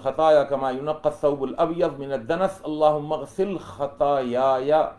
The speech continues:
तवज्जो भाई, अल्लाहुम्मा अग़सिल,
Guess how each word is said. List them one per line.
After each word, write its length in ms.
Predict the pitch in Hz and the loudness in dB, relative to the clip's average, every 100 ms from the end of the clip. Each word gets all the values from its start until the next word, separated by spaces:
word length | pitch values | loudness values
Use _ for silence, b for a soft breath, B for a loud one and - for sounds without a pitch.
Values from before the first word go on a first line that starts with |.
| - - _ _ _ | -18 -20 _ _ _
तवज्जो 360 | 123 120 98 113 | -4 -4 -4 -6
भाई, 240 | 101 98 - | -8 -10 -12
अल्लाहुम्मा 600 | 127 139 151 156 170 175 | 0 8 8 8 0 -4
अग़सिल, 500 | 151 - 196 233 | -4 4 4 4